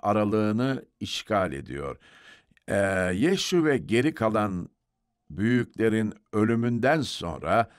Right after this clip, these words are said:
halkın ruhsal durumu derin ve yüksekti. Ancak Yeşu öldükten sonraki nesil Tanrı'yı tanımayan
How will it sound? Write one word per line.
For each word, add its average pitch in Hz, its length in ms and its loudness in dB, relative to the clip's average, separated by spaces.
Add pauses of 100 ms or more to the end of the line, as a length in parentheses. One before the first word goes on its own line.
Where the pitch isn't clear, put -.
(280)
halkın 127 720 0 (640)
ruhsal 127 600 0
durumu 104 520 0
derin 117 540 0
ve 120 480 2
yüksekti. 87 840 -6 (400)
Ancak 113 460 0 (320)
Yeşu 127 560 0
öldükten 110 600 0
sonraki 87 760 -4
nesil 107 560 -2 (840)
Tanrı'yı 131 720 0
tanımayan 117 760 0